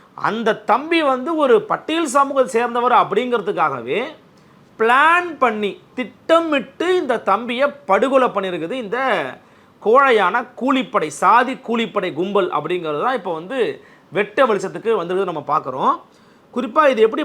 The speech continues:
பிளான் பண்ணியிருக்கிறாங்க அப்படிங்கிறது பாருங்க. நேற்று மதியம், நேற்று மதியம் வந்து பார்த்தீங்கன்னா, அந்த கவின்குமார் அப்படிங்கிற தம்பி அவங்க தாத்தாவுக்கு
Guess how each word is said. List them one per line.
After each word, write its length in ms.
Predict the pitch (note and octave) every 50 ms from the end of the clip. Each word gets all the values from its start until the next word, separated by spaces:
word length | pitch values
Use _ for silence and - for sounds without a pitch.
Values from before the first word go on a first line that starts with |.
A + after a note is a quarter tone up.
| G#3+ G#3
பிளான் 220 | - A3+ A#3+ C4+ C4
பண்ணியிருக்கிறாங்க 520 | B3 A#3 A3 G#3+ F#3 G3+ G3 F#3+ F#3+ G3+ G3 F3
அப்படிங்கிறது 420 | D#3 D#3+ F#3 F#3 F3 F#3 F#3 G#3+ E3 E3+
பாருங்க. 300 | E3 E3 D#3+ C#3+ B2+ C3 D#3 G#3 C#4 - - _ _ _ _ _ _ _ _ _ _
நேற்று 440 | D#3+ F3 B3 C#4+ D4 C#4+ - D#4+ D4+
மதியம், 440 | B3+ G3+ F#3+ F#3+ A#3 A3+ A3 G3 E3 - _
நேற்று 360 | - D#3+ G3+ B3 A#3+ - - A3+
மதியம் 320 | G3+ G#3 G3+ A#3+ C4 B3
வந்து 140 | A#3 A3 G#3
பார்த்தீங்கன்னா, 300 | F3 G3+ F#3+ - A3+ B3
அந்த 80 | A#3 F#3+ -
கவின்குமார் 560 | A3+ F3 G3+ A#3 A#3 F#3+ G#3 G3+ G3+ G3 F#3 F3
அப்படிங்கிற 340 | F3 D#3 F#3 F3+ F3 E3+ D#3
தம்பி 360 | - D#3 D#3+ F3+ F3 E3+ F#3+ A#3 C#4 - - _ _ _ _ _ _ _ _
அவங்க 200 | - F3 F#3+ F#3 F3+ - G#3
தாத்தாவுக்கு 640 | G3 A#3+ C#4 C4+ - C#4+ C4+ C4 A#3+ G#3 - A#3 C4+